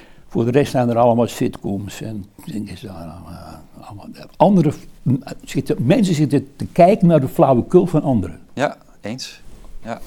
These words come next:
Speaker 2: Ja, nou ja, goed. Eh, toch is er, denk ik, nog de mogelijkheid van een cultuurverandering en, eh, door het adresseren van deze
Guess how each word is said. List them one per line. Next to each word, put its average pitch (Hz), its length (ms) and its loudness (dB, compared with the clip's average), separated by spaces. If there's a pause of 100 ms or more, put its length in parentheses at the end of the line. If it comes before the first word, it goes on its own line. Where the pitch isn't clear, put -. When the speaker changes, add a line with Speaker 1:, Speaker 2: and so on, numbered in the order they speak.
(1080)
Speaker 2:
Ja, 127 380 2 (240)
nou 131 140 -2
ja, 107 120 2
goed. - 400 -8
Eh, - 60 -12 (380)
toch 156 200 -6
is 113 120 -4
er, 113 100 -6 (260)
denk 104 200 -6
ik, 101 60 -6
nog 101 120 -8
de - 80 -10
mogelijkheid 98 560 -4
van 95 100 -10
een 92 80 -12
cultuurverandering 92 1040 -6
en, 82 320 -14
eh, 82 60 -18 (280)
door 87 240 -16
het 85 160 -16
adresseren 90 560 -6
van 87 180 -12
deze 85 340 -10